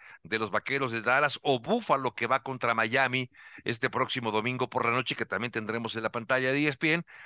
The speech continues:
Para los dos equipos es inadmisible el sentar algún titular.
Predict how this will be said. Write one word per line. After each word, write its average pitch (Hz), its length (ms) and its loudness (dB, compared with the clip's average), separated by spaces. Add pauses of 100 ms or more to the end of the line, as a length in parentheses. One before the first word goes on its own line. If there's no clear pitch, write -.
(140)
Para 127 200 4
los 123 160 0
dos 143 160 0
equipos 143 360 -4
es 147 120 2
inadmisible 131 1000 0 (380)
el 120 380 0
sentar 131 440 2
algún 131 300 0
titular. 123 520 2